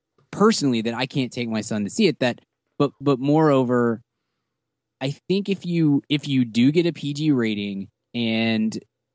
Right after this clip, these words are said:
you kind of can even amp towards that even a little bit more, I think it gets a pass from critics. And maybe it's not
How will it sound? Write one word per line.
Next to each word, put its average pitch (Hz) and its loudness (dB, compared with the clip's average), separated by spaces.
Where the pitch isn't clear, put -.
you 123 -2
kind 143 0
of 127 -2
can 143 -4
even 113 2
amp 120 -6
towards 117 0
that 127 -2
even 113 -2
a 104 -4
little 107 0
bit 113 -2
more, 110 -2
I - -18
think 196 -8
it 220 -2
gets 185 -4
a - -4
pass - -8
from 123 2
critics. 127 0
And 151 0
maybe 170 2
it's 160 -4
not 147 -4